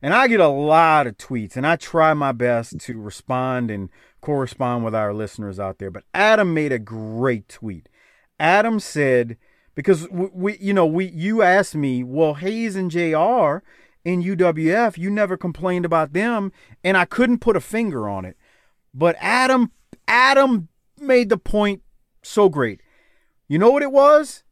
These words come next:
And Adam said it. Bill Watts wouldn't put up with Michael Hayes out there just basically constantly getting his stuff in to put himself over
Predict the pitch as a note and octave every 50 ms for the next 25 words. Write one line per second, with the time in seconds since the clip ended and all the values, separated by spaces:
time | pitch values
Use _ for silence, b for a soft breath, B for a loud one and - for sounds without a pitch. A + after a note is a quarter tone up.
0 | _ _ _ _ - B2+ C3 C#3 D#3 F#3+ G#3+ A3+ A#3 G#3+ - - - G#3 G#3 G3+
1 | F#3+ G3 F#3+ _ _ _ _ _ _ _ _ _ _ _ - A#2 C#3 F#3+ A#3 C4+
2 | D4+ D4+ C4+ A#3+ A3+ G#3+ G#3+ G#3+ G#3+ - - - - _ _ _ _ _ - -
3 | A2+ C#3+ F#3+ B3 C4 B3+ C#4 A#3+ - - A#3 A3+ G#3 F3+ E3+ E3 E3+ E3+ - C#3
4 | C#3 C#3 C3+ C#3+ D#3+ F#3+ G#3 - G#3 F#3+ F3+ F#3+ F3+ F3 F#3 F3+ D#3 E3+ D#3+ D#3+
5 | D#3 - - D#3 D3+ C#3 B2 A#2+ _ _ _ _ _ _ _ - C3 - G3 G3
6 | F#3+ - - A#2 - F3 G3 A3 F3+ - F#3 - - E3 D#3+ D#3 D3+ b b b
7 | b b b - - F3+ G3 A3 A3+ G3+ - - A#3+ A3 G#3 F3 C3+ A#2 A2+ D#3
8 | F#3 G3+ - F3 D#3 C3+ - F#3+ G3 G3 - - - - - G3+ G3 F#3 - -
9 | E3+ D#3 D3 C3+ B2 - - - F3+ E3+ E3 F3+ F3+ D#3+ C#3 - - D#3+ E3+ F3+
10 | F#3+ - G3+ G#3+ A3 A3 G#3+ A#3 A3+ A#3+